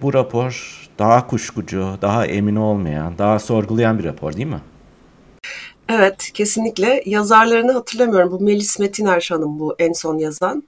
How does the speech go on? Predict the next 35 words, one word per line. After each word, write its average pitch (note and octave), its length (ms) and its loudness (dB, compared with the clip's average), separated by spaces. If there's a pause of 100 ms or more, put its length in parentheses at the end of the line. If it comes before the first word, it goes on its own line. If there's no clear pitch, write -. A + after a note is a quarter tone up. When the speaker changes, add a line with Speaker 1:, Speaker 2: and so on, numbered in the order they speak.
Speaker 2:
e, E3 60 -4
ekonomist D#3+ 760 -2
arkadaşımız. D#3 960 -6
E, E3+ 140 -4 (640)
T-, - 80 -16 (100)
Türkiye F#3 380 0
Çarpık F3+ 480 -2
diye D3+ 140 -2
yazmış. D3+ 480 -4 (340)
Bana G#3 320 2
da, A#3+ 220 0 (100)
e, F3+ 240 0
sanki B3 340 2
başka G#3+ 320 2
bir A3 60 -4
isimdi D#3+ 420 -2
o E3 240 -2
bir E3+ 140 -2
öncekini E3 400 -2
yazan E3 320 -2
ama F#3+ 200 -2
emin F#3 220 0
olamadım F3+ 440 -2
şimdi. - 340 -6 (420)
Bu G#3 80 -2
ikinci A3 280 -2
rapor G#3 320 -2
biraz G3 260 0
daha G3+ 180 -2
dengeli, F#3 480 0
ayakları F3 420 -6
yere F3+ 220 -2
basan E3 300 -6
bir - 40 -18
şekilde - 480 -14